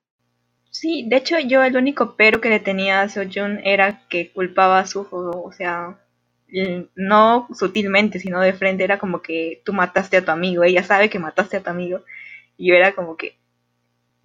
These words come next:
"¿Por qué le <laughs> dices eso?". O sea, es muy fuerte que tú le digas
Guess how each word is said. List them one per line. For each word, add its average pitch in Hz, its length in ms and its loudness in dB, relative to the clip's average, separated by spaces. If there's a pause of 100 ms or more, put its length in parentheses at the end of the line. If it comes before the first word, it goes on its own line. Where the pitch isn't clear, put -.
(100)
"¿Por 202 120 -8
qué 196 120 0
le 233 100 4
<laughs> - 20 6
dices 330 460 4
eso?". - 380 2 (1120)
O 254 80 4
sea, 240 160 4 (100)
es 294 80 0
muy 330 160 2
fuerte 240 480 0
que 190 140 0
tú 196 80 0
le 196 120 2
digas 202 320 2